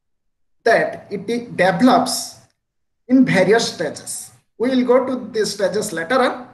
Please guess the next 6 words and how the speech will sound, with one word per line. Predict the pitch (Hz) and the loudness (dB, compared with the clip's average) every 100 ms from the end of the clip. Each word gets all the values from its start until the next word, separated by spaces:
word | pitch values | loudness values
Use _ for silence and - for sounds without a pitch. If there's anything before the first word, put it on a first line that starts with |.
| _ | _
First, | - 302 - | -2 0 0
we | 269 285 285 - _ _ _ _ _ _ _ _ _ _ _ _ - | -4 -6 -8 -16 _ _ _ _ _ _ _ _ _ _ _ _ -2
try | 190 285 | 0 2
to | 247 | 2
understand | 185 160 196 - - 127 - - _ _ _ - | 0 -2 -2 -2 -4 -4 -12 -20 _ _ _ 0
what | 269 302 - - | 2 2 -2 -14